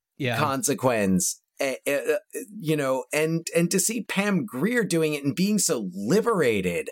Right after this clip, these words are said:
Speaker 2: up on screen, I feel like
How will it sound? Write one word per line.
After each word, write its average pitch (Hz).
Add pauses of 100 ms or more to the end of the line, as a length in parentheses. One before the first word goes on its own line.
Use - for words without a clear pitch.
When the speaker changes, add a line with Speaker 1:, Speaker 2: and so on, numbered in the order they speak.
(1500)
Speaker 2:
up 160
on 143
screen, 107 (380)
I 170
feel 214
like 175